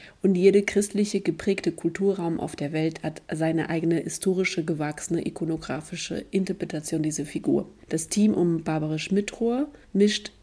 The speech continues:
performative und choreografische Ansätze mit biografische Elemente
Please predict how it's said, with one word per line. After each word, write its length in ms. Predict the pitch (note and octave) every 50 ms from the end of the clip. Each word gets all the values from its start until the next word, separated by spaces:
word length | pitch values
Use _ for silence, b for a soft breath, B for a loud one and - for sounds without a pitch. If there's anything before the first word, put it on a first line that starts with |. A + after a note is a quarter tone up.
| - -
performative 840 | - D#3+ - F#3 F3+ F3 E3+ E3+ E3+ - - - B3 B3 A#3+ A#3+
und 240 | A3+ - G3 F3+ D#3+
choreografische 840 | - F3+ F3 E3 E3+ - - D#3+ D#3+ D#3 - D#3 - - - - -
Ansätze 760 | - - D#3+ D#3 D3+ D#3 E3 D#3+ D#3 D#3+ - - G3+ G#3+ A#3 -
mit 320 | - F#3+ F3+ E3+ E3 - - - - - -
biografische 1000 | E3+ E3 G3 F#3+ G#3+ G#3+ G3+ - F#3 E3 D#3+ D#3+ D#3+ D#3+ - D#3+ - - D#3+
Elemente 640 | F3+ - D#3+ D#3+ D#3 D#3 D#3 D#3 D#3 D#3 - G#3+ A3+